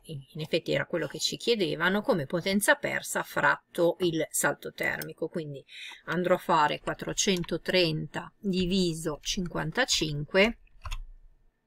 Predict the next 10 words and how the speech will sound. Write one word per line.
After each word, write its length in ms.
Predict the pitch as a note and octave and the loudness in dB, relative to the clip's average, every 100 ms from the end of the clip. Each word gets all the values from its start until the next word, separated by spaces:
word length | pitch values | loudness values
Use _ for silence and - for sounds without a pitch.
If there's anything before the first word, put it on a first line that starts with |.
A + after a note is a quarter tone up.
| _ - - _ G3 | _ -10 -10 _ 2
e 80 | |
mi 140 | F#3+ G3 | 4 4
viene 340 | F#3 D3 D#3 | 4 2 0
sette 600 | - G#3+ F#3+ - - D3+ | 2 6 6 4 -6 -4
virgola 680 | E3 F3+ D3+ D3 C#3 C#3+ D3 - - - - - | 0 2 2 -2 -4 -2 -2 -6 -16 -16 -18 2
ottantadue 1080 | A3+ - D#3 E3+ G#3 C#4 F3+ D3 D#3 F#3+ A3+ - - - _ - A3 | 2 4 0 0 4 4 4 2 4 6 4 -2 -20 -20 _ -6 4
watt 680 | C#3 - _ - G#3+ A3 - _ - - - _ - - - | 4 4 _ 2 4 4 -2 _ -16 -16 -20 _ -20 -20 -20
fratto 800 | - B3 - - _ F#3+ G3 - - - - | 4 6 6 2 _ 2 2 0 -12 -10 -4
gradi 380 | A3+ D3+ C#3+ D#3 | 0 0 0 -4
Celsius, 800 | - - D#3+ - - D#3+ - | -4 -4 -2 -2 -2 -4 -2